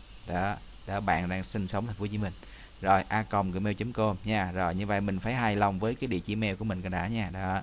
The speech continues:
đây là địa chỉ mail của mình sau này đó nha các bạn. Rồi, mật khẩu ha. Rồi, các bạn, à, nghĩ ra một cái tên ha. Đó. Rồi, xác nhận là các bạn đánh lại một lần nữa. Và các bạn nhớ là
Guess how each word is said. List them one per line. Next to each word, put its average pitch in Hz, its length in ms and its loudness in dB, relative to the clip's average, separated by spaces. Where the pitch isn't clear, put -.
đây 104 100 0
là 101 100 2
địa 98 100 2
chỉ 104 140 0
mail 107 180 2
của 104 80 0
mình 101 140 2
sau 98 180 0
này 92 140 0
đó 101 80 2
nha 113 180 -2
các 104 100 -4
bạn. 95 160 -2
Rồi, 101 240 2
mật 101 180 0
khẩu 101 320 2
ha. 131 300 2
Rồi, 92 240 2
các 123 140 -2
bạn, 90 280 0
à, 87 200 -2
nghĩ 104 240 4
ra 131 180 2
một 104 220 0
cái 117 160 -2
tên 120 220 4
ha. 113 220 0
Đó. 95 420 -2
Rồi, 98 320 4
xác 160 300 0
nhận 87 300 2
là 95 160 2
các 123 180 -2
bạn 90 220 2
đánh 107 140 -2
lại 101 200 -2
một 90 180 -4
lần 85 180 -4
nữa. 87 240 -4
Và 92 120 -2
các 110 140 -6
bạn 85 180 -2
nhớ 98 240 0
là 107 160 -2